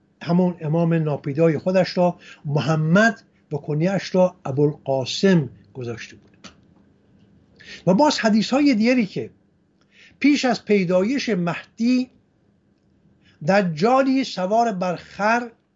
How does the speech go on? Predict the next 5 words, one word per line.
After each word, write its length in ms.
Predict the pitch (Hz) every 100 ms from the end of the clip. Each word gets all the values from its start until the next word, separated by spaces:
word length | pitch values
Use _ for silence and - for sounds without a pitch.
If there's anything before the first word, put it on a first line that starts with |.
| _ _ _ _ _ -
از 120 | 175
سرزمین 800 | - 170 143 165 214 208 196 190 - _ _ _ _ _
سپاهان 760 | - 165 151 151 131 175 185 180
خواهد 420 | - 139 113 -
آمد. 220 | _ _